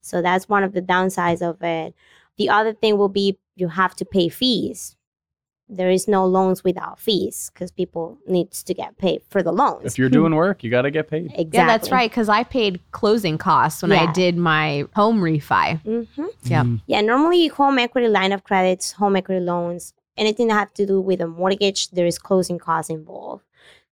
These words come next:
Speaker 1: And there's longer time frames because we have to do an appraisal. They need to find out if the value of the house is correct, how much
Speaker 2: Right.
Speaker 1: you owe.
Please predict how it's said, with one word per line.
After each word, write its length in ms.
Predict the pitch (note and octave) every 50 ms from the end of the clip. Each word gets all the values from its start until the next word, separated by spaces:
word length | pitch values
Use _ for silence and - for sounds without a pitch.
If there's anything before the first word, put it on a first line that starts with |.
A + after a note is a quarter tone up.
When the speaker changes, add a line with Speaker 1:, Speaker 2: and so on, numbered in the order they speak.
| _ _ -
Speaker 1:
And 260 | G#3+ A3 A3+ A3+ G#3+
there's 360 | G3+ F#3+ F#3+ F3+ - - - -
longer 520 | A3 G#3 G3+ G3 G3 F#3+ F#3 F3+ F3+ F3+
time 320 | F3 - - F3+ E3+ E3+ F3
frames 440 | - - - F3+ F3 F3+ F#3 - -
because 540 | F#3 F#3 - - G3 F3+ F3 E3+ - _ _ -
we 140 | G3 G3
have 260 | G3 F#3+ F3+ E3+ - -
to 120 | - F3
do 300 | E3+ F3 E3+ E3+ E3 - _ _ _ _ _ _ -
an 120 | - A3+
appraisal. 760 | A#3+ E4 - C#4+ B3 G#3+ F#3+ - - E3+ D#3+ D#3 D#3+ - - - -
They 160 | F#3+ F#3 F#3
need 180 | F#3 F#3 F#3 -
to 80 | - F3+
find 360 | - - F#3+ F#3 F#3 F#3 F3+
out 260 | F3+ F3 F3 F3 F3
if 40 | E3
the 80 | F3+ F3
value 320 | F#3 F#3 F#3 F3+ F#3 F#3
of 80 | F3 -
the 60 | F3
house 280 | E3 F3+ F3 F3 -
is 120 | F#3 F3 -
correct, 560 | - A3+ A3 A3 B3+ A#3 G3 F3 E3+ _ _ -
how 100 | F3+ F3+
much 140 | F3+ F#3 A2+
Speaker 2:
Right. 160 | A2+ A2 A2 G#3
Speaker 1:
you 100 | - - -
owe. 400 | A#3+ A#3 G#3+ F#3+ F3+ F3+ F#3